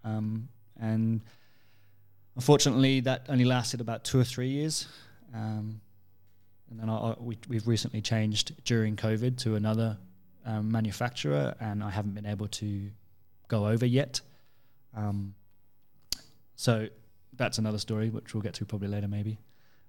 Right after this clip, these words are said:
Uh, but yeah, so I outsourced the production of my timber hand planes. Um,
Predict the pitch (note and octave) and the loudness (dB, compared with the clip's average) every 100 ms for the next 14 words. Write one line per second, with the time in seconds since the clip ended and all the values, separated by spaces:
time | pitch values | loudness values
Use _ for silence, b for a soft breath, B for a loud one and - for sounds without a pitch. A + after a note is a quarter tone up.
0 | - C3 C3 C#3+ C#3+ B2 C3 C3+ C3+ C3+ | -4 0 2 2 0 2 2 2 2 0
1 | B2 A2 A2+ A#2+ A#2 G#2+ G#2 A2 G#2 G2+ | -2 -4 -8 -6 -4 -2 -2 -2 -2 -4
2 | G2 G#2+ G#2 - - - G#2 G#2 G2+ | -4 -6 -4 -6 -6 -8 -6 -4 -6